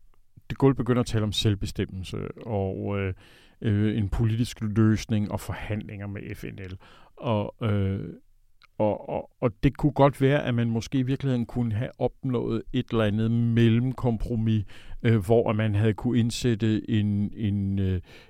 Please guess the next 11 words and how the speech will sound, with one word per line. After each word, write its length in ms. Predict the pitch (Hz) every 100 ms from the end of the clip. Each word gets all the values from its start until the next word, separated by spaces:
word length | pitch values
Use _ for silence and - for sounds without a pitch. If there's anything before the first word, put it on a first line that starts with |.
| -
en 180 | 104 101
regering 380 | 95 117 110
med 100 | 107
en 60 | 101
masse 260 | 101 101 120
legitimitet, 760 | 107 101 - 104 95 - 131 107
fordi 320 | 107 107 -
at 220 | - -
de 100 | 101
var, 340 | 98 95 - -
øh, 500 | 101 98 - 98